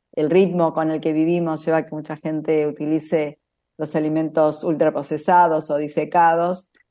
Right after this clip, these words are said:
y, mm, el problema continúa, se ve mucha artrosis, este, mucha degeneración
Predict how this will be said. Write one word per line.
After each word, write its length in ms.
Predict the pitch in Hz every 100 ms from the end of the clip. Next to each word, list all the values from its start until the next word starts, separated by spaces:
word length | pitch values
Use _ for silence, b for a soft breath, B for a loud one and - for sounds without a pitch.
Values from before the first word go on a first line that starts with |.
| _ _ -
y, 420 | 170 160 156 147
mm, 440 | 143 139 139 - -
el 280 | 160 151 147
problema 840 | - 143 139 143 160 147 135 135 -
continúa, 800 | 156 143 147 147 160 165 151 147
se 160 | - 143
ve 400 | 147 147 143 - - -
mucha 320 | 147 147 147 151
artrosis, 920 | 143 - 156 151 156 147 147 - _ _ _
este, 580 | - 143 143 147 143 143
mucha 300 | 147 147 170
degeneración 920 | 147 147 147 143 143 160 147 147 143